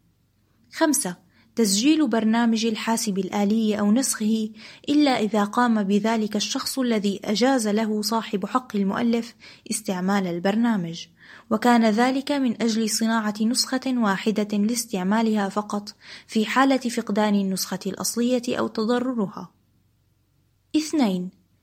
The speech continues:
النسخ لأغراض ذات طابع إنساني أو تعليمي، وهو النسخ من أجل استخدامه من الأشخاص المكفوفين أو ذوي الاحتياجات الخاصة، شريطة أن تكون المصنفات المعنية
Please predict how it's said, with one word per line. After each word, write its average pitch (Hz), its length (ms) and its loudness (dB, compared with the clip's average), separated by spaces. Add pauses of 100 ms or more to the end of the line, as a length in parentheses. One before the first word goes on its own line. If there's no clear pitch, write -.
(280)
النسخ 233 420 2
لأغراض 226 640 2
ذات 208 420 2
طابع 254 480 -2
إنساني 208 880 2
أو 196 100 0
تعليمي، 214 600 0 (1120)
وهو 220 280 4
النسخ 254 400 2
من 320 200 0
أجل 233 240 -2
استخدامه 240 840 0
من 214 180 2
الأشخاص 254 580 -2
المكفوفين 233 920 0 (440)
أو 214 120 6
ذوي 269 260 4
الاحتياجات 220 760 0
الخاصة، 214 580 -2 (340)
شريطة 302 580 2
أن 240 200 2
تكون 247 360 0
المصنفات 226 840 2
المعنية 220 720 2